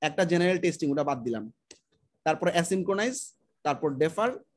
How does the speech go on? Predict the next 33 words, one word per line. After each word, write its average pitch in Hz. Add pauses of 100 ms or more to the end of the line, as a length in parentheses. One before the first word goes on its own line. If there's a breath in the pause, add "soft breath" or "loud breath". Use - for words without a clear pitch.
(360)
তারপরে 135
অ্যাসিনক্রোনাস 220
jQuery 185
এক্সক্লুডেড, 233 (520)
ডেফার 202
jQuery 156
এক্সক্লুডেড। 113
ঠিক 240
আছে, 269 (500 soft breath)
তাহলে 196
সবচেয়ে 226
বেস্ট 214
পাইছি 240
আমি 254
চার, 185
ফোর 190
পয়েন্ট 196 (100)
এ-, 151
এত, 151 (480)
এটা 147
হচ্ছে 160
আমার 185
ডেফার 156
মোডে 151
যদি 131
রান 117
করি। 107 (220)
ঠিক 196
আছে, 247 (180)
মোডটা 139
আমি 202
বুঝে 143
গেছি। -